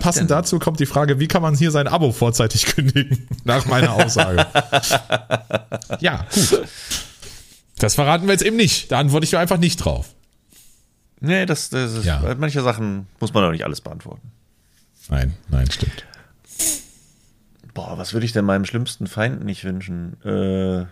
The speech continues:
Speaker 1: ich finde es auch immer schwierig, immer die Frage, was ist das, das schlechteste Spiel, was du je gespielt hast oder sowas? Das, also, weiß ich nicht.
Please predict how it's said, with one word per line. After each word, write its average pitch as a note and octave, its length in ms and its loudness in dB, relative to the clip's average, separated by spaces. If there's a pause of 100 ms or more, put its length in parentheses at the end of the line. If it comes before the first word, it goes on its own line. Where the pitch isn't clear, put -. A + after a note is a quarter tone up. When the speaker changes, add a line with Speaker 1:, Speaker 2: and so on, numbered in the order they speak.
(1800)
Speaker 1:
ich - 120 -10
finde C3+ 160 0
es C3 100 0
auch A#2 120 0
immer A#2+ 140 0
schwierig, A#2+ 360 -2
immer G2 120 0
die F#2 100 -2
Frage, G2+ 260 -8
was F#2 140 -4
ist E2 120 -6
das, - 200 -4
das E2 160 -4
schlechteste - 420 -4
Spiel, A2 220 -2
was G#2+ 120 0
du G2+ 60 -4
je F#2+ 100 -2
gespielt A2+ 380 -4
hast G#2 160 -4
oder D#2 140 -4
sowas? E2+ 260 -6
Das, F#2 140 -14
also, D#2+ 560 -10 (340)
weiß A#2 340 -4
ich F#2+ 160 -4
nicht. F#2+ 300 -6